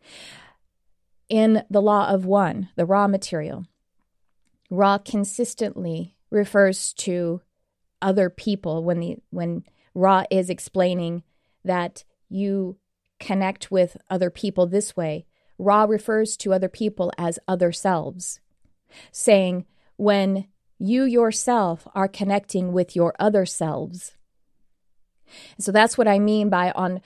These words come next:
some dimension, higher self perspective, you want to be connected with your brothers and sisters. Again, even if on this dimension of three D interaction and,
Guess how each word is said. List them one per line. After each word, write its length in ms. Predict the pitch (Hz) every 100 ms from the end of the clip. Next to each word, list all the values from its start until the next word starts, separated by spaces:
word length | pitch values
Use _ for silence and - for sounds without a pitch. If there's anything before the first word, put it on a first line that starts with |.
| _
some 400 | - - 214 214
dimension, 460 | 196 196 202 - 185
higher 540 | 165 175 208 214 214
self 480 | 208 - 196 196 _
perspective, 760 | - 190 - 208 208 - 180 170 - -
you 220 | - 233 381
want 160 | 381
to 40 | 277
be 120 | 269
connected 500 | - 214 254 - 196
with 240 | 180 -
your 60 | 175
brothers 380 | 175 160 160 160
and 140 | 151
sisters. 680 | - 139 - - - - - _ _ _ _ _ _ _ _ _ - - _ _ 180
Again, 380 | 175 170 127 -
even 300 | 208 202 196
if 160 | 196
on 180 | 185 180
this 360 | 196 269 - - _ -
dimension 460 | 180 165 170 -
of 140 | 165 160
three 320 | 180 175 165
D 340 | 165 220 196 -
interaction 800 | 175 180 175 202 - - 165
and, 180 | 160 160